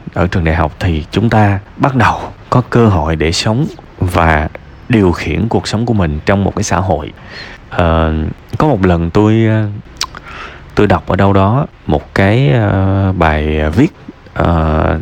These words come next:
một cái bài viết, ờ, bằng tiếng Anh mà trong cái bài viết đó có nhắc tới một cái câu chuyện là ông, ông bố á, ông nói với lại, ờ, đứa con của mình á là "Con hãy nuôi dưỡng tình bạn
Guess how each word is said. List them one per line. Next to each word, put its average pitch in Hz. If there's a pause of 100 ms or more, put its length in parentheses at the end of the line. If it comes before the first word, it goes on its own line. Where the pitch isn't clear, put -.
một 82
cái 117
bài 95
viết, 113
ờ, 110
bằng 85
tiếng 120
Anh 110 (260)
mà 82 (540)
trong 110
cái 120
bài 90
viết 104
đó 117
có 139
nhắc 143
tới 139
một 113
cái 110
câu 101
chuyện 76
là 85 (420)
ông, 101
ông 101
bố 135
á, 180 (320)
ông 87
nói 120
với 151
lại, 80
ờ, 92
đứa 104
con 101
của 98
mình 87
á 90
là 95
"Con 98
hãy 90 (240)
nuôi 120
dưỡng 85 (1500)
tình 92
bạn 85